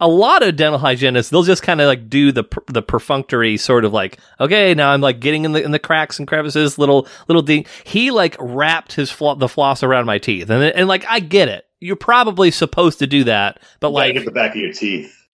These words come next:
Speaker 1: Yeah, it was the back of the, but he was wrapping the floss around, like, my canines and shit. And it's
Speaker 2: Yeah,
Speaker 1: like, I don't
Speaker 2: yeah.
Speaker 1: fucking do that. Like, that's,
Speaker 2: Yeah.
Speaker 1: who does that?
Speaker 2: Yeah.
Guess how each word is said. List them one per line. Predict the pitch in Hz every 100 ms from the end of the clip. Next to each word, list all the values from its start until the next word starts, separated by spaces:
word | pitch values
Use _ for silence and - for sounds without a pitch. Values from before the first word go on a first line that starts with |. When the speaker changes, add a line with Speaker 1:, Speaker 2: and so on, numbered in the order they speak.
| _ _ - _ -
Speaker 1:
Yeah, | 262
it | 226
was | 220
the | 208
back | 220 285
of | 208
the, | 170
but | 196
he | 196
was | 214
wrapping | 151 165 202 226 190
the | 175
floss | 180 170 156
around, | 156 165 165
like, | 156 131
my | 113
canines | - 180 175 117 107 101
and | 92
shit. | - 98 - -
And | 123
it's | 131
Speaker 2:
Yeah, |
Speaker 1:
like, | 139 113
I | 180
don't | 254 123
Speaker 2:
yeah. |
Speaker 1:
fucking | 135 117 101
do | 95
that. | 82 117 82 -
Like, | 113 135
that's, | 196 170 - -
Speaker 2:
Yeah. | - 73 - _ _ _ -
Speaker 1:
who | 349
does | 302 330 -
that? | - 415 - - _ _ _ _ _ _ -
Speaker 2:
Yeah. | 82 82